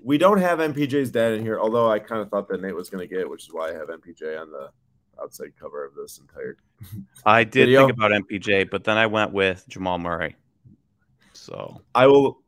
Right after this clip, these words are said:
Speaker 1: I, I can screen share quick here as, as we're letting this giveaway happen, do a little bit of a on the fly look at M P J's Prism Silver P S A ten, of course, on Card Ladder Pro. Um, so if we look at the last six months, this will give us the view of when his kinda injury started.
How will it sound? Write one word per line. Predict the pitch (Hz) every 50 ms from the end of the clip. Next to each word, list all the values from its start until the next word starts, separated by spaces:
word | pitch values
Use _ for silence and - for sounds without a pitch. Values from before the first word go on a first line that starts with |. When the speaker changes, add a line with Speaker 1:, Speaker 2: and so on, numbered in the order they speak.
| _ _
Speaker 1:
I, | 113 120 127 123 - 117 127
I | 131
can | 127 139 139 120
screen | 123 - - 131 123 120
share | 117 - 120 110 107
quick | 104 - 117 110 107 104
here | - 107 104 104
as, | 104 104 104 101
as | - - 104 107 107 92
we're | 107 107 104 104 98 87 71
letting | 98 104 104 101 101
this | 101 98 95
giveaway | - 104 95 95 95 92
happen, | 92 92 92 92 90 98 95 95
do | 95 98 98
a | 98
little | 101 98 95
bit | 98 98 95
of | 92 92
a | 90 85
on | - - 98 101 101
the | 101 95
fly | 95 - 98 98 95 95 92 90 85 85 85 _ _ _ _ _ _ -
look | 104 107 107 104 104
at | 95 90
M | 95 98 98
P | 98 101 98
J's | 95 101 95 92 95
Prism | - _ - 104 101 101 98
Silver | 98 - 104 101 98 95
P | 95 - 107 101
S | 98 95 95
A | 92
ten, | 87 - 104 92 90 87 82 - _ _ _ _ _ _ _
of | _
course, | - 104 98 95
on | 95 92 90
Card | - 98 95 95
Ladder | 92 92 87 90
Pro. | 87 - 98 95 92 87 - - _ _ _ _ _ _ _ _ -
Um, | 95 95 92 92 92
so | - -
if | 104 98
we | 120
look | 117 127 135 131
at | 151 -
the | 131
last | 117 110 110 113 117 113 - -
six | - 113 110 110 - -
months, | 113 113 117 120 120 -
this | - 110 107 -
will | 113 113
give | 101 110 107 107
us | 107 107 -
the | - 101
view | 92 92 98 101 104
of | 101 98 95
when | 95 95 95 95
his | 95 92 87 - - -
kinda | - 110 101 87 71
injury | 85 95 95 107 110 110
started. | 110 - 113 113 117 123 123 127 123